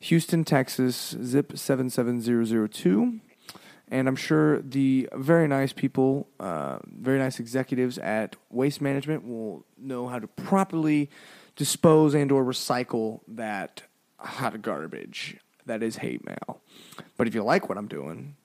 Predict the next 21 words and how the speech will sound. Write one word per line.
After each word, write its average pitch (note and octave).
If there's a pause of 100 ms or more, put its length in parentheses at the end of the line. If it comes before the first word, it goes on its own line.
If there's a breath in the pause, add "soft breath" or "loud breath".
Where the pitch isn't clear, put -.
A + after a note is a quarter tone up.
(140)
you -
should -
definitely, A#2
uh, F#2+ (100)
comment A2
on E2+ (720 loud breath)
either B2
iTunes, B2+
Pocket A#2
Cast, A#2+
however A#2+
you're A2+
listening, A2+
Anchor, A2+
whichever A#2
one, A2+
or A2+
even A2+
on A2
the, G#2+ (1600)
uh, G#2